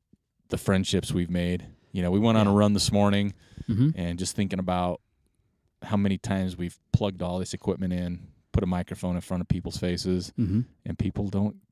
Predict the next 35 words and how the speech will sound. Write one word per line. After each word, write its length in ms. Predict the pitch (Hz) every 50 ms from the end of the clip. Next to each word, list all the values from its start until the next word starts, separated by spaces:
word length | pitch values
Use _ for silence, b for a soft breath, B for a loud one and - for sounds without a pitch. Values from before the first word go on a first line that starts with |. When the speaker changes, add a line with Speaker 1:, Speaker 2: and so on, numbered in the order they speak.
| - -
Speaker 1:
punch 240 | - 107 120 -
us 240 | 85 76 - - -
or 240 | 95 92 95 98 98 -
get 120 | 92 85 87
mad 200 | 90 90 107 127
Speaker 2:
Not 100 | 135 139
Speaker 1:
at 60 | 131
Speaker 2:
yet. 140 | 151 202 -
Speaker 1:
us, 200 | 113 - - -
right? 320 | - 85 95 98 117 131 -
I 40 | 107
mean, 160 | 101 101 104
we've 140 | 110 107 -
had, 120 | 131 -
we 120 | 123 117 110
got, 240 | 160 170 170 - - B B B B B
we 80 | - 196
just 100 | - 233
have 100 | 233 214
a 60 | 175
great 340 | 120 113 135 143 151 135 -
listening 420 | 117 120 117 - - 104 95 90 90
group, 300 | 87 90 85 85 - -
and 80 | 107 117
we 60 | 139
had 120 | 151 139 123
a, 60 | -
we 120 | - 90 104
had 120 | 120 104
a 20 |
post 400 | - - - 117 110 107 104 - -
just 140 | 104 101 -
saw 160 | 104 101 101
this 220 | 98 95 - -
week. 340 | 92 98 95 95 92 -